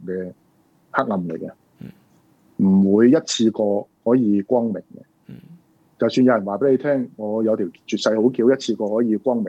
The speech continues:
Speaker 1: 嘅，呢個都係呃你嘅。
Speaker 2: 係。
Speaker 1: 即係你只可以咁講，係創造每一個人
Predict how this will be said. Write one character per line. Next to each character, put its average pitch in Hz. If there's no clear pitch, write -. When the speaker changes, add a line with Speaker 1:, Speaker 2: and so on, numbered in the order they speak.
Speaker 1:
嘅， -
呢 123
個 113
都 127
係 101
呃 110
你 85
嘅。 -
Speaker 2:
係。 -
Speaker 1:
即 175
係 147
你 131
只 139
可 151
以 135
咁 117
講， 117
係 95
創 107
造 95
每 98
一 131
個 107
人 -